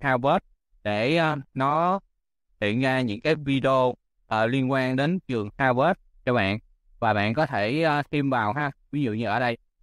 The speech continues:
mình sẽ tìm kiếm cái từ là Harvard. Rồi mình sẽ bấm vô đây. Rồi bây giờ nó sẽ tìm kiếm những cái, ờ, video nào liên quan đến trường đại học Harvard này ha. Đó, các bạn có thể thấy nè.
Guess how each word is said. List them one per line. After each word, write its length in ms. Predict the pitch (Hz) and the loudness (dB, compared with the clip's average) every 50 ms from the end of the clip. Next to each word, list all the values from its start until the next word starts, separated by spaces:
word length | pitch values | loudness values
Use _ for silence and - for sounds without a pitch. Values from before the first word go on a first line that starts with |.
| - - | -16 -8
mình 240 | 104 104 101 101 98 - | -6 -4 -4 -4 -6 -8
sẽ 480 | - - 107 95 90 90 101 113 147 156 - _ _ _ _ _ - - | -8 -2 0 2 2 2 2 0 0 -2 -6 _ _ _ _ _ -12 -8
tìm 200 | 107 101 101 95 | -6 -4 -4 -2
kiếm 220 | 120 127 139 165 | -2 -2 0 0
cái 100 | 156 139 | -2 0
từ 160 | - 110 101 | 0 0 2
là 240 | 98 98 95 95 95 - - - | 2 2 0 0 -2 -4 -8 -6
Harvard. 400 | - 131 139 135 120 95 90 - _ _ _ _ _ _ _ _ _ _ _ _ _ _ _ _ _ _ _ - | -2 -2 0 2 2 0 0 0 _ _ _ _ _ _ _ _ _ _ _ _ _ _ _ _ _ _ _ -2
Rồi 200 | - 110 101 101 | 0 2 2 2
mình 180 | 101 104 98 - | 2 0 -2 -4
sẽ 460 | - - 101 92 95 104 117 131 - - - _ - | -2 -2 0 2 2 0 0 -2 -4 -8 -14 _ -4
bấm 260 | - 113 127 151 170 180 - | 0 0 0 0 -2 -4 -2
vô 180 | - 127 123 120 | 0 2 2 2
đây. 200 | 117 113 110 - _ _ _ _ _ _ _ _ _ _ _ _ - | 2 2 0 -2 _ _ _ _ _ _ _ _ _ _ _ _ -2
Rồi 180 | 110 104 101 101 | 2 2 2 2
bây 140 | 117 117 | 2 2
giờ 140 | 117 110 101 | 2 4 4
nó 140 | 104 110 131 | 4 2 0
sẽ 260 | - - 113 101 131 | 0 0 0 0 0
tìm 280 | - - 104 95 95 92 | 0 0 -2 -2 -2 -2
kiếm 240 | 113 123 139 143 190 | -2 -2 -2 -2 -2
những 160 | 147 107 98 104 | -6 -8 -6 -2
cái, 300 | 131 127 135 143 147 160 _ _ _ _ _ _ - | -2 0 0 0 -2 -6 _ _ _ _ _ _ -4
ờ, 100 | 110 107 | -4 -2
video 440 | 104 123 127 123 123 123 123 127 127 | 0 2 2 2 2 2 2 2 2
nào 340 | 123 117 110 101 95 92 _ - | 2 2 2 0 0 -2 _ -6
liên 200 | 120 123 120 123 | -4 -4 -2 0
quan 220 | 127 123 120 120 | 0 0 0 0
đến 200 | 120 127 147 170 | 0 0 0 -2
trường 320 | - - 127 110 107 104 101 | -2 -2 -2 0 0 0 0
đại 140 | 98 98 101 | 0 0 0
học 180 | - 107 95 - - - | 0 -2 -4 -4 -2 -2
Harvard 360 | 131 123 120 135 156 190 185 | 0 0 2 2 0 0 0
này 120 | 143 120 | -2 -2
ha. 180 | 139 147 143 - _ _ _ _ _ - | -2 -2 -4 -4 _ _ _ _ _ -2
Đó, 180 | 120 117 143 165 | 0 0 2 2
các 100 | - 170 | 0 0
bạn 200 | 156 117 95 95 | 0 0 0 0
có 200 | - 139 151 156 | 0 0 0 0
thể 180 | 151 139 104 | 0 0 -2
thấy 220 | - 147 143 160 180 | 0 0 0 0 0
nè. 140 | 180 139 | 0 -2